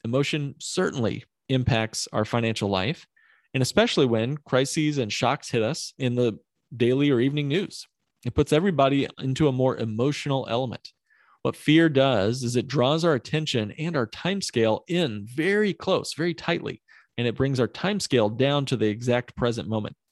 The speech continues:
I think, honestly, that makes sense from a survival standpoint. When you're feeling fear and there's an immediate threat, you need to be very close and aware of your immediate surroundings. But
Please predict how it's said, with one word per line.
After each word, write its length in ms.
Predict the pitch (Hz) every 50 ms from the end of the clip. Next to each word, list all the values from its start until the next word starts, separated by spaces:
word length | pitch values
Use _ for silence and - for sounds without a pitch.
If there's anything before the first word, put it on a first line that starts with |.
| _ _ -
I 80 | 139
think, 300 | 139 - 165 151 139 - - _
honestly, 340 | - 135 170 208 - - 185 165
that 120 | 151 143
makes 220 | 147 147 127 -
sense 260 | - 202 196 131 - -
from 220 | - 135 123 117
a 40 | 110
survival 480 | - - 120 104 113 127 - - 120
standpoint. 640 | 110 - - 110 98 92 - - 104 104 123 - - _ _ _ _ _ _ _ _ _
When 120 | 127 127
you're 80 | 131 123
feeling 320 | - 175 175 160 127 113
fear 540 | - - - 185 185 135 107 113 147 147 - _ _ _ _
and 120 | 127 120 127
there's 160 | 131 120 123
an 80 | 120
immediate 500 | 117 113 117 139 165 175 147 117 - -
threat, 320 | - - 165 170 143 - -
you 80 | 127
need 160 | 143 170 165 131
to 60 | 113
be 200 | 107 120 113 110
very 500 | 107 107 120 117 135 156 175 165 135 110
close 440 | - - - 139 143 143 127 - -
and 140 | 113 110
aware 320 | 104 104 117 131 143 139 120
of 120 | 104 123
your 140 | 117 110 107
immediate 400 | 104 110 131 143 139 123 - -
surroundings. 560 | - 110 107 110 117 110 107 - - - - _ _ _ _ _ _ _ _ _ _ _ _ _
But 260 | 123 131 127 - -